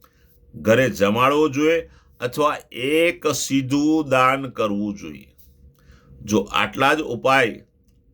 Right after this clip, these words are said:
આપણે એકત્રીસમી તારીખના રોજ કરીશું, તો જેનો જન્મદિવસ છે કે જેની મેરેજ એનિવર્સરી છે,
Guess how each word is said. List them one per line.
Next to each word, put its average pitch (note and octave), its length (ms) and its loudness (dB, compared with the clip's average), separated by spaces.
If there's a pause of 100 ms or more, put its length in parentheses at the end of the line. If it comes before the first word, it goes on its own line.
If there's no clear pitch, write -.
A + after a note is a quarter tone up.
આપણે A2 280 -6
એકત્રીસમી C3 760 -2
તારીખના A#2 520 0
રોજ G#2 240 0
કરીશું, A2+ 540 -4 (600)
તો A2+ 100 2
જેનો A#2+ 340 2
જન્મદિવસ C3+ 760 0 (100)
છે F#3+ 120 -4 (880)
કે B2 100 -6
જેની C3+ 260 -2
મેરેજ A#2+ 440 2
એનિવર્સરી A2 560 -2
છે, - 140 -16